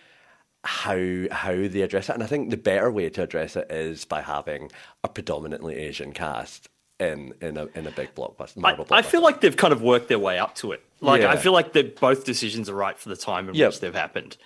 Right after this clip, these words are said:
Speaker 1: Yep.
Speaker 2: Like, I feel like, you know, a film like Shang-Chi probably wasn't gonna get, gonna get made by
Speaker 1: No.
Speaker 2: Hollywood in twenty thirteen.
Speaker 1: No.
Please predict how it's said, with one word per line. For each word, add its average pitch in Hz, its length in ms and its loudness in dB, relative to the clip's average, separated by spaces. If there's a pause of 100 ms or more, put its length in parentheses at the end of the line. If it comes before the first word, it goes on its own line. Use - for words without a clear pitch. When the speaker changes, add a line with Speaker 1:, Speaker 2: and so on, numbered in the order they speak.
(220)
Speaker 1:
Yep. 113 40 -2
Speaker 2:
Like, 120 120 4
I 131 100 6
feel 139 140 6
like, 120 260 4
you 123 120 4
know, 113 160 4
a 117 80 4
film 151 220 4
like 123 120 4
Shang-Chi 107 640 -2 (380)
probably 120 260 4
wasn't 107 240 -2
gonna 101 140 0
get, 107 180 -6
gonna 101 220 -2
get 95 180 -6
made 98 220 -4
by 95 100 -2
Speaker 1:
No. 131 220 8
Speaker 2:
Hollywood 92 300 2 (220)
in 120 160 2
twenty 101 260 -2
thirteen. 92 580 -2
Speaker 1:
No. 87 220 -4